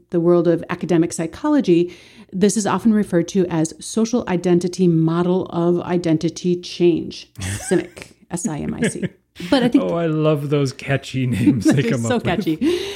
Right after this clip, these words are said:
Speaker 1: Can't you just see yourself crawling into bed one night with a, you know, an issue of the Journal of Social Identity Model of Identity Change?
Speaker 2: No, put me right to sleep, I'm sure.
Speaker 1: Volume of a hundred and twenty-four.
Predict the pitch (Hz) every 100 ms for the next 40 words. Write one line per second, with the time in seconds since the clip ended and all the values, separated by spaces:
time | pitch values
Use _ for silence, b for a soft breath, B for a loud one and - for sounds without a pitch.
0 | 381 330 269 190 B B B - 233 226
1 | 220 214 202 185 185 - 196 180 180 175
2 | 175 170 170 165 165 175 175 160 156 160
3 | 180 160 160 180 175 190 170 139 156 214
4 | 320 311 151 147 160 151 - 185 208 175
5 | 175 175 165 160 165 165 165 165 180 233
6 | 226 320 214 151 143 - - 165 165 135
7 | 143 139 120 156 147 107 101 - 190 -
8 | 170 233 277 277 277 285 294 220 185 147
9 | - -